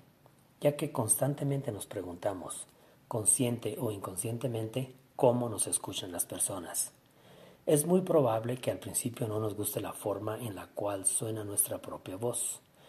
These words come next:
pero nos servirá precisamente para corregir lo que no nos guste a nosotros mismos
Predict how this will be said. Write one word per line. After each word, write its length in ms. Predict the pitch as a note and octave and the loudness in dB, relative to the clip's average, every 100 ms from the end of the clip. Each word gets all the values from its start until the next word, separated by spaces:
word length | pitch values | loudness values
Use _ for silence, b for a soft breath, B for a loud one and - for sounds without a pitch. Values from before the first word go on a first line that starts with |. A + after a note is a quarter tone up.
| B B | B B
pero 180 | B2 G#2 | 0 2
nos 160 | G#2 | 2
servirá 500 | - G2+ G2+ A#2 C3 | 0 0 -2 0 0
precisamente 840 | - - A2 - C#3+ A2+ G2 A2+ B2+ B B B | -4 -6 -2 0 0 -2 -4 -6 -8 B B B
para 260 | A2+ G#2 - | -2 -2 -4
corregir 520 | G2 F#2+ - B2 C#3 | -6 -6 -4 -2 0
lo 180 | G#2+ - | -2 -4
que 140 | G2+ | -8
no 140 | G2+ B2 | -2 2
nos 260 | C#3+ C#3 | 2 0
guste 360 | C#3+ C3+ - D3 | -2 -2 0 -4
a 120 | A2 | -4
nosotros 500 | F#2 - A2 D#3+ C3+ | -6 -6 -4 -2 0
mismos 520 | C#3 D3 A2+ A2 - | 0 0 -2 -4 -8